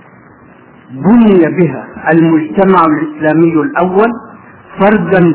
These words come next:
فردا ولبنة لبنة وشعورا شعورا وفكرا فكرا، حتى تكون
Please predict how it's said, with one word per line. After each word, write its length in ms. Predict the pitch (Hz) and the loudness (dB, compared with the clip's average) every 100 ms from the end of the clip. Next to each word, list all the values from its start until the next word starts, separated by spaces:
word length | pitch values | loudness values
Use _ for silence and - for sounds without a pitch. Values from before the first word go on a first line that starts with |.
| - | -2
فردا 520 | 185 180 208 202 202 - | -4 -4 -2 -2 -2 -4
ولبنة 680 | 139 143 180 185 180 175 170 | -4 -2 0 2 0 0 0
لبنة 600 | 156 143 170 175 190 208 - - - | 0 0 0 0 0 -2 -8 -20 -6
وشعورا 840 | 139 143 143 139 175 196 190 175 156 | -4 -4 -6 0 2 2 2 0 -2
شعورا 600 | 151 147 165 170 170 170 - 135 | -4 0 2 2 0 -2 -6 -10
وفكرا 540 | 127 185 - 156 143 - | -6 -8 -4 -4 -4 -6
فكرا، 320 | 185 - 202 240 - - - | -10 -4 -2 -2 -6 -18 -18
حتى 600 | - 175 - 170 156 156 | -6 -6 -4 -4 -4 -6
تكون 420 | - 180 180 180 | -2 -2 0 0